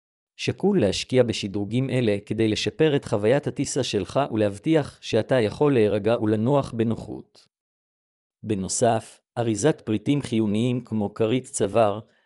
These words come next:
אטמי אוזניים וסוודר נעים יכולה לתרום עוד יותר לנוחות ולשקט הנפשי שלך. גישה לטרקלין מראש.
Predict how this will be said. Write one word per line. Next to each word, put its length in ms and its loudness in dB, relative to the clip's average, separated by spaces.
אטמי 320 0
אוזניים 480 -2
וסוודר 480 0
נעים 360 -2
יכולה 400 0
לתרום 500 -4
עוד 200 -2
יותר 340 0
לנוחות 640 -2
ולשקט 560 -2
הנפשי 400 -4
שלך. 360 -6
גישה 400 0
לטרקלין 760 0
מראש. 560 -6